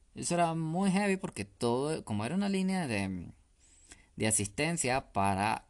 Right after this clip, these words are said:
eh, citas con reparaciones, todo el mundo estaba molesto porque todo el mundo llamaba, pero porque se le había dañado algo, ¿no? O sea, no había <laughs> otra razón por la que llamaran.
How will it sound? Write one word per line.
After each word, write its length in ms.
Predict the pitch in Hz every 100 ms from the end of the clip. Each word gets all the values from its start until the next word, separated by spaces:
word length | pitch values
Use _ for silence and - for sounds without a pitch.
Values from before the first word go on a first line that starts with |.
| _
eh, 460 | 98 92 90 85 85
citas 640 | - - 131 - 110 120 -
con 200 | 98 92
reparaciones, 800 | 98 135 156 156 98 95 120 - - - - - - -
todo 300 | - 170 185
el 100 | 202
mundo 500 | 190 170 156 147 156 -
estaba 320 | - 117 120
molesto 360 | 151 117 101 117
porque 260 | - 101
todo 340 | - 110 113 139
el 60 |
mundo 220 | 143 120
llamaba, 420 | 135 160 127 113 123
pero 200 | 104 -
porque 260 | 135 -
se 100 | 101
le 100 | 95
había 200 | 92 95
dañado 420 | 113 127 156 254 320
algo, 240 | 104 95
¿no? 80 | 98
O 20 |
sea, 120 | 101
no 140 | 101 113
había 360 | 123 107 156 180 - -
<laughs> 200 | - -
otra 520 | 151 160 139 - 175
razón 560 | 170 170 160 135 123
por 120 | 127 143
la 140 | 135
que 120 | 120
llamaran. 520 | 117 123 151 135 104